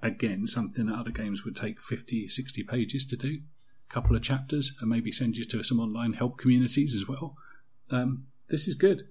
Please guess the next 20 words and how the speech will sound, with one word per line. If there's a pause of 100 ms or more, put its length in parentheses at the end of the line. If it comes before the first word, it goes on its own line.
(140)
and
it
does
say (600)
there
are,
you
know,
four
ways
of
doing
stuff. (580)
There's, (100)
you
know, (160)
four
types
of
action.